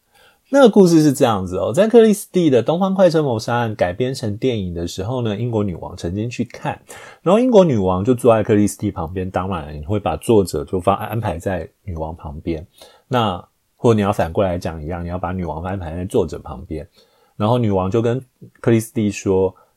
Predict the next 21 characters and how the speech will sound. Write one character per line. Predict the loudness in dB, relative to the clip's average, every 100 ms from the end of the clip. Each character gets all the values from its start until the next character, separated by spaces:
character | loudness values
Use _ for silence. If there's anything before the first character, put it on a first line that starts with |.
| _
：“您 | -2 -2 0
的 | 0
书 | 0 0 2 4
我 | 2
几 | -2 -4
乎 | -2 -4
每 | -4 -6
一 | -8 -2
本 | -4 -2
都 | -4
看 | -4 -6 -10 -10
过， | -6 -6 -6 -12 _ _ _ _
但 | -2 -2
不 | -2
巧 | -4 -2 -6
这 | -2 -4
本 | -4 -6 -6
我 | -6
忘 | -2 -2 -2
记 | -8 -6 -6
了， | -8 -14